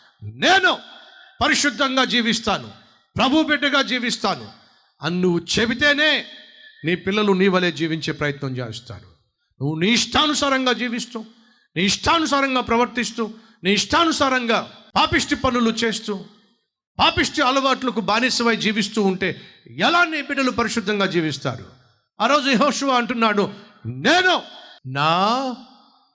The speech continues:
కుటుంబము." నీ కుటుంబం దేవుణ్ణి సేవించాలి ఆశ ఉందా? అమ్మా, సహోదరి, నీ ఇంటికి నువ్వు ఇల్లాలివి కదా, అడుగుతున్నా, నీ ఇల్లో, నీ ఇంట్లో ఉన్న వాళ్ళో దేవుణ్ణి సేవించాలని ఆశపడుతున్నావా?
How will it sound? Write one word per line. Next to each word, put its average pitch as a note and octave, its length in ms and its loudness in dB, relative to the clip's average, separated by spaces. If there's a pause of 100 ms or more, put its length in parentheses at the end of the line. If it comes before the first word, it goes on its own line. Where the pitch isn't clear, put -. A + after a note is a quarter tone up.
(140)
కుటుంబము." D3 920 -2 (600)
నీ B2+ 120 -2
కుటుంబం E3 540 -2
దేవుణ్ణి E3+ 400 2
సేవించాలి E3 760 -2 (360)
ఆశ F3+ 220 0
ఉందా? F#3+ 320 0 (600)
అమ్మా, F3+ 180 0
సహోదరి, F#3 540 0 (280)
నీ D#3+ 80 2
ఇంటికి G3 320 2
నువ్వు F#3 160 4
ఇల్లాలివి G3 380 2
కదా, G3 280 -2 (1040)
అడుగుతున్నా, A#3+ 640 0 (240)
నీ C3+ 120 -2
ఇల్లో, G3+ 580 2 (680)
నీ C#3+ 80 -2
ఇంట్లో F3+ 260 0
ఉన్న F3 180 2
వాళ్ళో G3 440 0 (580)
దేవుణ్ణి F3+ 280 2
సేవించాలని F3 560 -2
ఆశపడుతున్నావా? F3+ 720 -2